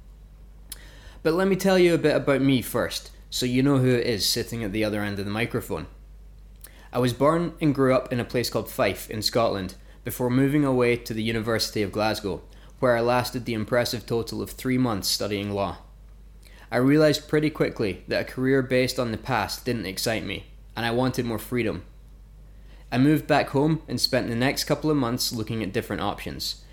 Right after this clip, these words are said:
and finally settled on a business degree at Lancaster University. In the meantime, I'd bought my first property, a two-bedroom ex-council apartment in my hometown that needed a light refurbishment,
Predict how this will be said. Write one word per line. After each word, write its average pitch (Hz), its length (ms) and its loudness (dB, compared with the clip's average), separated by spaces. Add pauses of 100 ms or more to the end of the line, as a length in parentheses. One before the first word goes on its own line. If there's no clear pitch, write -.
(120)
and 107 140 -6
finally 143 380 2
settled 110 580 0
on 113 120 -2
a 98 60 -2
business 120 420 0
degree 101 360 -4
at 80 80 -4
Lancaster 104 520 -4
University. 98 760 -6 (1200)
In 143 140 2
the 156 60 6
meantime, 151 560 2
I'd 113 160 -2
bought 123 160 2
my 113 120 -2
first - 280 -4
property, 113 600 -4 (500)
a - 80 -8
two-bedroom 147 720 2
ex-council 131 640 0
apartment 104 520 -2 (100)
in 110 120 -8
my 107 140 -6
hometown 117 640 -2
that 117 140 -2
needed 135 260 2
a 127 60 4
light 127 260 4
refurbishment, 104 600 -4